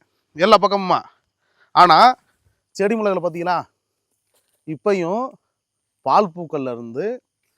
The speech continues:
மகரந்த சேர்க்கை நடந்து மணி கட்டுற பூக்கள்ல இருந்து, தொடர்ச்சியா அரும்புகள்ல இருந்து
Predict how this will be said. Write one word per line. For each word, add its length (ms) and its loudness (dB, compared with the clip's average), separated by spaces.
மகரந்த 360 -4
சேர்க்கை 240 -8
நடந்து 240 -10
மணி 140 -6
கட்டுற 240 -10
பூக்கள்ல 340 -12
இருந்து, 260 -10
தொடர்ச்சியா 440 -2
அரும்புகள்ல 480 -6
இருந்து 240 -10